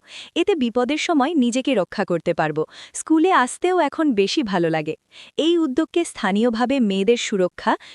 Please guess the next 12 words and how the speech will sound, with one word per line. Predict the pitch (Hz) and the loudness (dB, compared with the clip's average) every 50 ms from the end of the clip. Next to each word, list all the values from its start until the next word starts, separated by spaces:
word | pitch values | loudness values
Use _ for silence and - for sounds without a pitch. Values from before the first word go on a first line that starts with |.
| - | -12
শারীরিক | - - - 262 254 285 330 349 370 - - | -10 -2 0 0 2 2 2 0 0 0 0
উন্নয়ন | 262 247 233 240 240 240 240 262 277 - | 0 2 2 2 2 2 2 0 -2 0
ও | - 247 | 0 -2
স্কুল | 240 - - - 294 320 349 | -2 -2 -2 0 0 0 0
ছুট | - - - 285 - | 0 0 -2 -2 -2
রোধের | 180 180 190 202 196 233 277 - 370 - - - - | 0 0 0 0 2 2 0 -2 -2 -6 -14 -16 -4
এক | - 269 320 - - - | -2 -2 -2 -2 -4 -4
উজ্জ্বল | 269 277 262 226 - 320 359 370 359 - | -2 -2 -2 -2 0 0 0 0 0 -2
উদাহরণ | 247 226 226 233 226 240 233 233 226 208 | 0 2 2 2 2 2 2 2 2 2
বলে | 196 196 208 | 0 0 0
মনে | 190 185 175 175 165 | 0 -2 -2 -2 -2
করছেন | - 170 151 - - - 359 | -4 -4 -4 -4 -4 -6 -6